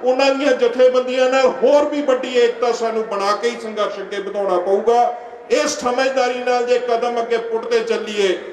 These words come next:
ਤਾਂ ਲਾਜ਼ਮੀ ਤੌਰ ਤੇ ਦੇਸ਼ ਦੀ ਲੋਕ ਲਹਿਰ ਸਫਲਤਾ ਦੇ ਕਦਮ ਚੁੰਮੂਗੀ।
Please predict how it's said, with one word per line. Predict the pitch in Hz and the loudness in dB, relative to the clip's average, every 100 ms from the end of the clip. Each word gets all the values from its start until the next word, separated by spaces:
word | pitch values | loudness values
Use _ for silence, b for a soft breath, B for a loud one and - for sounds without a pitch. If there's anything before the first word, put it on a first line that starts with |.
| - - | -12 -2
ਤਾਂ | 233 | 0
ਲਾਜ਼ਮੀ | 208 247 285 285 294 | 2 0 0 -2 -6
ਤੌਰ | - 277 269 269 | -2 2 2 2
ਤੇ | 269 | 0
ਦੇਸ਼ | 247 262 247 - | 2 2 2 0
ਦੀ | - 233 | -8 2
ਲੋਕ | 233 226 | 2 2
ਲਹਿਰ | 226 226 220 202 - - - | 0 0 2 2 0 -10 -14
ਸਫਲਤਾ | - - 214 254 240 247 | -10 -4 0 2 2 2
ਦੇ | 240 233 | 2 2
ਕਦਮ | 233 233 233 226 | 0 0 0 -2
ਚੁੰਮੂਗੀ। | 233 247 240 240 247 202 | 0 2 4 4 2 0